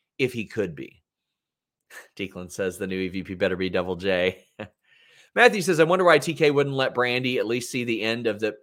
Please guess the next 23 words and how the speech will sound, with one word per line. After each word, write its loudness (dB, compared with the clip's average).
Paige -2
Van -4
Zant -2
Lambert -4
feud." -10
I 2
mean, 6
I, 8
I 8
don't 2
think 0
it's -6
fair 2
to -4
automatically -2
assume -6
that -4
it -2
was -8
Tony -2
Khan -2
that -8
said, -2